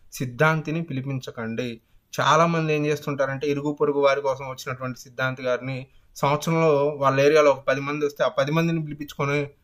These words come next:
ఆ, ఇంటిని చూపిస్తూ ఉంటారు. దానివల్ల డబ్బులు వేస్ట్ అయిపోతాయి. పది మంది పది రకాలుగా చెప్తూ ఉంటుంటారు. ఏ చేర్పు మార్పు చేయాలో మీకు ఐడియా ఉండదు. మీకు అసలు ఏ సమస్య లేకపోయినా చేర్పులు మార్పులు చేయాల్సినటువంటి విషయం కూడా సందిగ్ధం ఏర్పడిపోతూ ఉంటుంది. కాబట్టి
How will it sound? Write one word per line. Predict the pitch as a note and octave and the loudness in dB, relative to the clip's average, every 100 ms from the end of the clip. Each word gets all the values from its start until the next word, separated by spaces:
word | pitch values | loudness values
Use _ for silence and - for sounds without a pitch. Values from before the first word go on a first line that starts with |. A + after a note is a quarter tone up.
| _ _ _ - | _ _ _ -10
ఆ, | A#2+ A#2+ B2 | -4 -2 0
ఇంటిని | D3 D#3+ E3 | 0 2 2
చూపిస్తూ | C#3+ B2+ B2 C#3+ | 0 -2 -6 -4
ఉంటారు. | A#2+ A2+ A2 C#3 | -4 -4 -6 -2
దానివల్ల | C3 C#3+ D3+ D#3 D#3+ D3+ D3 B2+ | 0 2 0 0 2 0 -2 -4
డబ్బులు | B2 B2 D3 | -4 -2 -2
వేస్ట్ | D3+ D3 C#3+ | 4 4 4
అయిపోతాయి. | C#3+ C#3 B2+ C3+ C#3 - _ _ - | -2 -2 -6 -4 -8 -10 _ _ -2
పది | C3 | 0
మంది | C3 C#3 | 0 0
పది | C#3+ C3 | 0 0
రకాలుగా | B2+ B2 C#3+ C#3+ | 0 2 2 2
చెప్తూ | B2+ - - | 0 -6 -6
ఉంటుంటారు. | C#3 C3 B2+ A#2+ B2 B2+ | -4 -4 -4 -2 0 0
ఏ | C3 C#3 | -2 2
చేర్పు | D#3 C#3+ D3 | 4 2 2
మార్పు | C3+ B2+ | -2 -2
చేయాలో | - C3 C3 C3 | -8 -4 -2 -2
మీకు | C3+ D3+ C#3+ _ _ _ | -6 -10 -12 _ _ _
ఐడియా | A#2 C3 D3 | -2 4 6
ఉండదు. | C#3 C3 C3 | 4 2 0
మీకు | C3+ D3+ | 0 2
అసలు | D#3 D#3 | 2 4
ఏ | C#3+ | 4
సమస్య | E3+ F3+ F3+ F3 | 4 0 -2 -2
లేకపోయినా | E3 D#3 D#3+ E3 E3 E3+ | 4 4 2 -2 -4 -4
చేర్పులు | - E3 E3 F3 | -2 -4 -4 -6
మార్పులు | E3+ E3 D#3 E3 | 0 2 0 -4
చేయాల్సినటువంటి | D3 D3 D3+ D3 D#3+ D3+ D3 C#3+ | 0 4 6 4 -2 -4 -4 -4
విషయం | C3+ D#3 | -6 -4
కూడా | C#3+ C#3+ | -2 -2
సందిగ్ధం | C#3 C3 C3+ C3+ C3 | -2 -2 -2 -2 -2
ఏర్పడిపోతూ | B2 A#2 A#2 A2+ A2 A2+ | -2 -4 -8 -8 -10 -10
ఉంటుంది. | G#2+ A2 G#2+ A2 _ _ _ - | -18 -18 -20 -20 _ _ _ -4
కాబట్టి | B2 C3+ C3 | -2 -2 -6